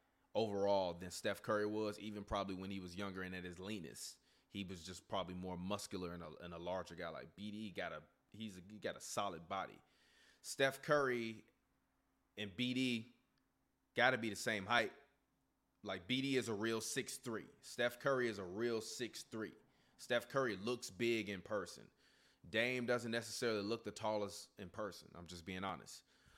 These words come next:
Um, so I think him and Jrue in the backcourt together,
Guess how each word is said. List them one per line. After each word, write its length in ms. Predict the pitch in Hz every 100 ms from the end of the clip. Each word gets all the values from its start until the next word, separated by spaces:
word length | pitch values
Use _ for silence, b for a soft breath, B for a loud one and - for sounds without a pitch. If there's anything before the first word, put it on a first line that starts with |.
| b -
Um, 500 | 92 92 87 85 73 -
so 200 | - 117
I 100 | 110
think 240 | 123 127 98
him 280 | 123 131
and 120 | 123 101
Jrue 460 | 107 131 127 113
in 100 | 107
the 60 | 107
backcourt 560 | 92 113 107 - 107
together, 640 | - 101 107 117 113 117